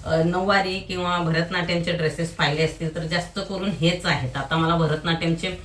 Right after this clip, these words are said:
ऑर्डर नाही आहे, नाहीतर प्रचंड भरतनाट्यमचे ड्रेसेस शिवायचे मी. बापरे, एका ह्याच्यामध्ये इतके ते पीसेस असायचे ना, अ, किती. मी कधीतरी दाखवेन आता एखादं शिवायला आलं तर. क-, कोरोनाच्या मध्ये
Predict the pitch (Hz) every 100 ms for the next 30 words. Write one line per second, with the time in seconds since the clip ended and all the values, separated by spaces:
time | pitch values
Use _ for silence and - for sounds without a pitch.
0 | - - - 147 165 170 170 170 165 196
1 | 151 165 - - - 160 170 170 - 190
2 | - 254 262 262 226 202 190 175 170 165
3 | 175 156 139 - 135 143 127 123 - 117
4 | 113 117 120 120 127 123 - - 151 147
5 | 143 143 139 143 139 - 143 143 151 143
6 | - 147 147 151 139 147 - 143 151 147
7 | 151 131 123 - - - - - - -
8 | - 117 117 120 127 123 151 - 220 -
9 | 135 170 180 165 170 170 175 - 151 147
10 | 135 143 127 139 139 139 120 123 123 120
11 | - - - - - - - - - -
12 | - - 170 156 - - 190 220 233 220
13 | 220 190 170 202